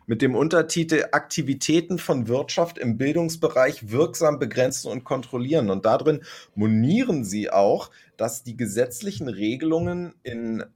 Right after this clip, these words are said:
fast allen Bundesländern viel zu lax sind und eben so wie beispielsweise im Bundesland Niedersachsen das anerkennenswerte pädagogische Ziel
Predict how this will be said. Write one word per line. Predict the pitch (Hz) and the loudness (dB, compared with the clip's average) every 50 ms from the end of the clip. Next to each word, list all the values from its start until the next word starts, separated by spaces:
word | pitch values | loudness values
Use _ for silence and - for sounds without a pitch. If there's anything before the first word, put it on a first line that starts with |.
| - - - _ _ _ | -18 -20 -20 _ _ _
fast | - - 143 156 - - | -4 -2 -2 -2 -2 -2
allen | - - 139 139 131 120 | -4 -2 -2 0 0 2
Bundesländern | 107 113 123 139 156 160 - - 156 156 160 160 160 165 165 160 | 2 2 2 0 -2 -6 -6 -2 -2 0 0 2 0 0 0 -4
viel | - - - - 139 165 190 | -8 -12 -12 -8 -6 -6 -6
zu | - - - 143 120 | -6 -6 -6 -4 -2
lax | 117 117 151 202 - - 117 110 - | 0 0 0 0 -2 -6 -8 -6 -2
sind | 101 92 95 110 143 202 - | 0 0 2 2 0 -4 -6
und | - - 120 120 117 - | -6 -6 -6 -6 -4 -4
eben | 90 120 117 127 120 113 104 | -2 -2 0 0 0 0 0
so | 95 107 113 110 107 | 0 0 0 0 2
wie | 113 110 110 104 | 0 0 2 4
beispielsweise | 110 104 110 107 - - 120 107 - - 117 113 113 107 110 110 98 | 4 4 4 4 2 0 -2 -2 0 2 2 4 4 4 2 0 0
im | 92 104 107 104 104 101 95 92 | 0 0 0 -2 -2 -2 -2 -2
Bundesland | - 110 110 110 107 - 117 104 101 98 107 | 0 0 0 0 0 0 0 0 2 2 0
Niedersachsen | 113 123 139 147 131 113 131 131 - - - 147 139 123 - - - - 113 110 - | 0 4 4 4 4 4 0 0 0 -2 -6 -6 -6 -6 -8 -12 -14 -12 -12 -6 -2
das | - 113 104 - | 0 0 0 0
anerkennenswerte | - - 120 143 - 101 120 - - - 135 131 139 135 - - 113 113 117 117 127 | 0 -2 -2 0 0 0 0 0 0 0 0 0 0 -2 -2 0 2 2 2 2 -2
pädagogische | 120 - 143 123 120 117 113 113 127 127 123 135 - - 117 - | -4 -2 -2 2 2 0 0 0 -4 -6 -6 -6 -6 -6 -8 -8
Ziel | - - - - 175 160 135 131 156 180 | -8 -14 -14 -8 -4 -2 0 0 0 0